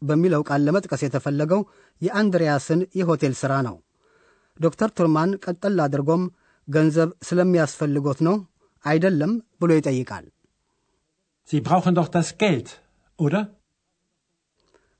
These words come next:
Speaker 1: አድማጮች አንድን ቋንቋ የመረዳትን ጥረት የሚያቃልሉትን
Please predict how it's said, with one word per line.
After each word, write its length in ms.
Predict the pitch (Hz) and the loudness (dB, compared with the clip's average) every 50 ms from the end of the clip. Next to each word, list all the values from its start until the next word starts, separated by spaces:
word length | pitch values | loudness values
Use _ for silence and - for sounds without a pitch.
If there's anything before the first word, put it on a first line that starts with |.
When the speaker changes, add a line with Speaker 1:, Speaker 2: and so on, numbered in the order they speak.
| _ _ _ _ - | _ _ _ _ -4
Speaker 1:
አድማጮች 500 | - 160 160 165 175 180 170 226 233 - - - - - | -2 0 2 2 2 2 0 -2 -2 -4 -6 -12 -8 -4
አንድን 320 | - 156 160 170 170 214 214 | 0 0 2 2 2 0 0
ቋንቋ 320 | 208 - 185 170 170 160 - | 0 -2 0 0 0 0 0
የመረዳትን 640 | 156 156 160 175 196 185 165 151 139 135 - 131 131 | 0 0 2 0 0 0 0 0 0 -2 -2 -4 -4
ጥረት 260 | - - 139 185 202 - | -4 -2 -2 -2 -2 -2
የሚያቃልሉትን 960 | 175 160 156 156 147 143 139 - - 143 139 139 135 139 135 - 175 180 | -2 0 0 0 0 -2 -4 -6 -6 -4 -4 -2 -2 -4 -2 0 0 0